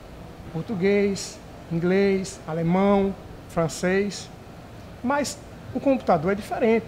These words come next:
Ele é um equipamento eletrônico, tem as suas limitações. Então, as instruções que nós passamos para o computador,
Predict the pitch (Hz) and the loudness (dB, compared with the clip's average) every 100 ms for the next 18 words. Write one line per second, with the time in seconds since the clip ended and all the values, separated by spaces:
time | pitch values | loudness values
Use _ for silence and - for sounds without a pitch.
0 | - - - - - - 277 320 311 - | -6 -14 -16 -16 -16 -4 0 0 -2 0
1 | 254 208 180 - - - - 240 233 240 | 4 4 4 -2 -12 -16 -2 2 6 8
2 | 190 180 202 208 - 156 156 - 285 - | 8 6 6 4 4 0 0 -2 -8 -12
3 | - - - - 269 262 - 269 233 262 | -16 -16 -12 2 4 4 2 2 4 2
4 | 277 302 - 175 156 139 - - - - | 2 0 2 2 2 -2 -10 -16 -16 -14
5 | - 226 254 269 277 - 247 254 262 - | -6 0 4 4 2 -2 2 4 2 -2
6 | 294 - - 262 311 294 196 - - - | -4 -6 -2 2 2 2 -2 -6 -14 -12
7 | - 202 220 - - - 190 180 180 156 | -2 4 4 4 0 0 -2 -2 -2 -2
8 | 156 160 139 175 233 190 | -4 -6 0 6 6 6